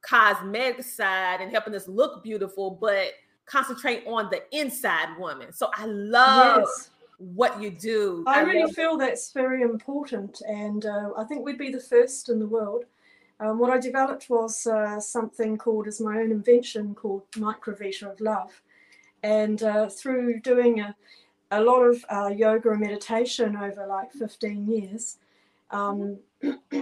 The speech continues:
Speaker 2: I, uh, you know, uh, there is a resonance, you know, and frequencies, and there's an energy that comes with,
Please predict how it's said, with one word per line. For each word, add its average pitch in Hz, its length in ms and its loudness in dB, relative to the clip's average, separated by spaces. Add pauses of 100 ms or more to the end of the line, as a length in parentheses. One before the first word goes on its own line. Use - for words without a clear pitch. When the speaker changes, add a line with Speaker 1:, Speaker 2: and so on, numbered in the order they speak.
(480)
Speaker 2:
I, 233 520 6
uh, 226 340 4 (1000)
you 240 160 6
know, 202 200 2 (100)
uh, 214 280 4
there 269 220 -2
is 311 160 2
a 240 60 0
resonance, 240 920 -4
you 220 120 0
know, 202 320 -2
and 208 240 -2
frequencies, 220 960 -4
and 202 160 -6
there's 196 200 -6
an 214 120 0
energy 226 560 2
that 185 180 -10
comes 220 460 -4
with, 185 360 -20